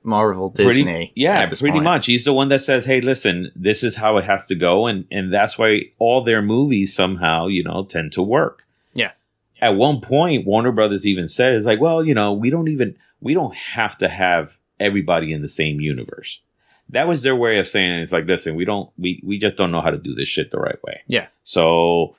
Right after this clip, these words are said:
Speaker 2: sure, we're gonna have the Joker with Joaquin Phoenix be its own universe.
Speaker 1: Exactly.
Speaker 2: We're gonna have, you know, now the Batman, that's its own universe, and things like that. But somehow the head of Warner Brothers, who,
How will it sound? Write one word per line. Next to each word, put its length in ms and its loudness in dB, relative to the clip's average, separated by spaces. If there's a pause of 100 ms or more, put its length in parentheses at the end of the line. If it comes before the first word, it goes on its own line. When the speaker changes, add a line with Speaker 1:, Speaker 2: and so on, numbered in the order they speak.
(160)
Speaker 2:
sure, 420 0
we're 80 -6
gonna 200 -2
have 240 0
the 100 0
Joker 600 0
with 240 -2
Joaquin 380 -2
Phoenix 380 -2
be 260 -4
its 260 -6
own 280 2
universe. 680 -8
Speaker 1:
Exactly. 400 -2
Speaker 2:
We're 80 -2
gonna 180 -2
have, 540 2
you 120 0
know, 260 0
now 240 2
the 140 0
Batman, 540 -2
that's 200 -6
its 220 -8
own 220 2
universe, 540 -8 (280)
and 160 -4
things 240 -4
like 140 -2
that. 200 0
But 140 -2 (960)
somehow 580 0
the 120 0
head 200 0
of 100 2
Warner 320 2
Brothers, 500 -2 (500)
who, 260 -2